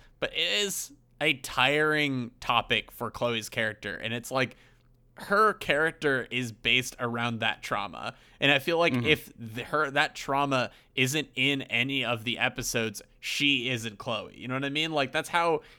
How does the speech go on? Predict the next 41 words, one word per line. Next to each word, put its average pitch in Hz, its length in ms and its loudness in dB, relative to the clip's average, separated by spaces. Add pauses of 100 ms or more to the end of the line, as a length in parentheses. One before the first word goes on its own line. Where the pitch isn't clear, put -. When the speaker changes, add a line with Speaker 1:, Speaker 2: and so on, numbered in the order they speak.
(100)
Speaker 1:
it 156 180 2
felt - 640 -2
when 113 220 -2
I 110 100 -4
saw 120 300 2
that, 110 120 -2
and 113 80 -6
I'm 113 140 -6
like, 117 220 -2 (560)
"Of - 160 -4
course, 120 440 2
we 113 140 -4
have - 500 4
to 120 80 -2
tie 107 300 0
this 78 220 -12
in. 82 400 -12
Like, 104 280 -4
we 113 140 -8
have 107 640 -4
to. - 320 -12 (300)
It 143 180 4
can't 175 260 2
be 151 200 4
anything 139 340 2
that's 120 220 -4
assumed 110 800 -2
or, 117 220 -2
like, 110 280 -4
you 113 140 -2
know, 104 280 -6 (260)
drawn 139 280 10
upon 123 360 2
that 113 160 -4
this 123 200 -2
will 123 200 0
happen 120 520 6
soon." 104 440 -6
It's 107 180 -10
just 110 160 -6
like, 101 300 -4